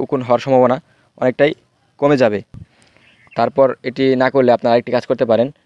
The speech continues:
বাজার যে ন্যাপথলিন পাওয়া যায়, তো সেই ন্যাপথলিন একটি গুঁড়ো করে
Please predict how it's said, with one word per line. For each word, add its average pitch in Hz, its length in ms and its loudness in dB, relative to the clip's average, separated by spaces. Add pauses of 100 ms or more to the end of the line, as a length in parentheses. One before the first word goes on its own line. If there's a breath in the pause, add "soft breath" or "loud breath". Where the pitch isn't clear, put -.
(380)
বাজার 113 360 -2
যে 113 120 0 (140)
ন্যাপথলিন 131 420 0
পাওয়া 123 180 2
যায়, 113 140 0 (300)
তো 110 80 -10 (300)
সেই 113 260 -4 (640 soft breath)
ন্যাপথলিন 123 420 0 (340)
একটি 131 240 -8 (580)
গুঁড়ো 135 320 2
করে 139 160 4